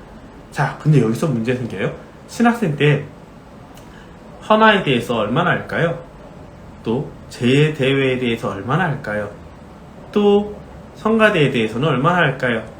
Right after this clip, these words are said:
겉으로 보여지는 모습들은 다 알지만 실제로 이 봉사하는 사람들이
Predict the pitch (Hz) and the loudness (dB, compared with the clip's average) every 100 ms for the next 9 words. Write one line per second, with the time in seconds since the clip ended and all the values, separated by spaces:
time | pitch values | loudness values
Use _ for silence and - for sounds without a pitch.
0 | - - - - - - - 160 165 233 | -20 -20 -20 -20 -20 -10 2 4 6 8
1 | 226 147 160 196 190 135 135 175 170 165 | 8 6 4 4 2 2 0 -2 -2 0
2 | 160 139 135 123 110 104 - 131 180 135 | 2 2 2 2 -2 -4 -4 2 2 2
3 | - - - 240 233 220 208 156 156 247 | -2 -8 -2 0 4 4 4 2 0 0
4 | 127 180 180 175 160 147 127 127 151 165 | 0 2 0 0 0 0 0 0 0 -2